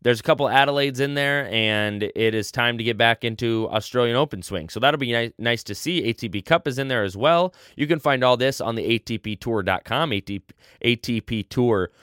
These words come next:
website, and then it goes a little bit everywhere. Uh, February is always everywhere. It's Rotterdam and Buenos Aires and Dallas and Rio and, uh, Delray Beach and Doha and Dubai and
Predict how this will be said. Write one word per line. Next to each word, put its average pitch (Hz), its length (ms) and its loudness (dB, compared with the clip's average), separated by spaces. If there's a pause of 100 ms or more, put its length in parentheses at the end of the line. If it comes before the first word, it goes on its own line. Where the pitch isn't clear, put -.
(200)
website, 190 540 4
and 131 240 0
then 165 360 0
it 139 300 6
goes 151 380 2
a 156 40 2
little 156 260 2
bit 160 280 0 (320)
everywhere. 131 720 4
Uh, 107 160 2
February 151 560 2
is 107 80 -2
always 120 260 0
everywhere. 101 340 0
It's 120 140 -2
Rotterdam 117 640 4
and 98 140 -6
Buenos 107 340 -2
Aires 131 540 0
and 92 220 -10
Dallas 135 600 2
and 87 200 -8 (320)
Rio 143 720 4
and, 98 480 -2
uh, 90 240 2
Delray 107 520 2
Beach 139 420 0
and 95 220 -8
Doha 139 540 4
and 110 160 -4
Dubai 131 640 0
and 95 200 -6